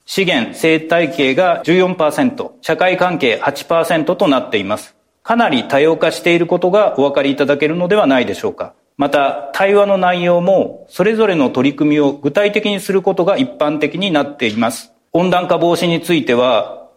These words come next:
炭素排出量のネットゼロを目標として、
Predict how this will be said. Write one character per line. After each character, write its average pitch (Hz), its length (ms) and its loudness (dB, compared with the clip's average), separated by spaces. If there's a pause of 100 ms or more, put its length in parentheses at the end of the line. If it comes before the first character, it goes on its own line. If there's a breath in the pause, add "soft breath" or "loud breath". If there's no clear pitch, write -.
炭 190 200 0
素 190 140 2
排 190 200 0
出 190 220 -6
量 139 240 4
の 123 400 0
ネ 127 120 0
ッ 151 100 -8
ト 202 140 -2
ゼ 214 120 2
ロ 160 100 2
を 113 60 2
目 107 180 -4
標 107 240 -2
と - 120 -4
し - 100 -12
て、 113 340 -2